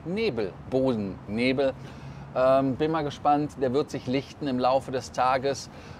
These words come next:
Äh, die Jacke habe ich eigentlich an, obwohl man sie nicht braucht.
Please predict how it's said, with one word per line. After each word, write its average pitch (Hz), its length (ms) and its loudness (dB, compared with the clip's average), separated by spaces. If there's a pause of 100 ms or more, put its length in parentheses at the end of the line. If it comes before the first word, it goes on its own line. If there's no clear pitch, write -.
Äh, 131 320 8
die 113 140 -4
Jacke 139 320 4
habe 139 160 2
ich 123 120 -8
eigentlich 147 560 -6 (220)
an, 151 480 0 (800)
obwohl 143 200 -2
man 151 120 0
sie 147 80 -4
nicht 151 180 -6
braucht. - 460 -6